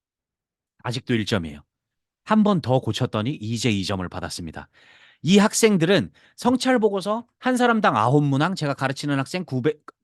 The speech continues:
아, 백 명. 그러면 문항 구백 개를 제가 피드백을 해줄 수는 없는 거잖아요.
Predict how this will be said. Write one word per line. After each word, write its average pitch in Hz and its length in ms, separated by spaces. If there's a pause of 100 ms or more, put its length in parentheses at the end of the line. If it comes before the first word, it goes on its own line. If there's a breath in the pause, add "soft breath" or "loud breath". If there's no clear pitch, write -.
(120)
아, 117 160
백 151 180
명. 107 240 (340)
그러면 190 360 (1000)
문항 170 340
구백 220 300
개를 185 220
제가 131 200
피드백을 226 460
해줄 226 180
수는 175 180
없는 117 200
거잖아요. 98 420